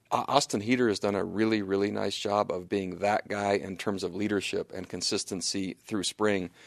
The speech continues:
being able to make the dynamic plays and doing, having the production to go with it.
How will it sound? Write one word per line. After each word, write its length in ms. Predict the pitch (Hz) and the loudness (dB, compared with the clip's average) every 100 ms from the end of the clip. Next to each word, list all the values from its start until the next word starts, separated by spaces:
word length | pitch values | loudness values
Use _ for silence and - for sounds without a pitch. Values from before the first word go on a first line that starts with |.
| - - - | -20 -4 4
being 140 | 110 | 6
able 200 | 113 110 | 6 4
to 60 | 101 | 4
make 240 | 101 101 | 2 2
the 80 | 85 | 0
dynamic 580 | 87 90 98 104 104 - | 0 0 0 0 -2 -2
plays 500 | 107 101 101 98 92 | 4 6 6 2 -2
and 160 | 92 | -6
doing, 300 | 92 101 95 | 0 0 0
having 260 | 95 107 101 | 0 -2 0
the 60 | 85 | -4
production 480 | - 101 104 - | 0 2 2 -2
to 60 | 95 | 0
go 120 | 95 | 2
with 240 | 92 104 135 | 2 2 0
it. 160 | - | -2